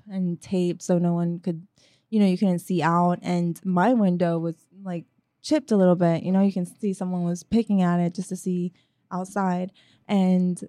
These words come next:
um, every night I would hear a group of basketball, like, girls playing outside.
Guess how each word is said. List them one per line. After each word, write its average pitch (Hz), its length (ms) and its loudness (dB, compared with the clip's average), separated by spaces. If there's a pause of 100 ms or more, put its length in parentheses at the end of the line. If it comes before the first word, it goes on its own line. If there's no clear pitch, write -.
(240)
um, 196 440 -2 (100)
every 233 240 2
night 262 500 4 (540)
I 208 80 0
would 196 140 2
hear 208 560 4 (200)
a 214 120 -4
group 196 280 0
of 175 380 0 (600)
basketball, 190 760 0
like, 185 260 -10
girls 214 460 2
playing 196 480 0
outside. 196 540 -4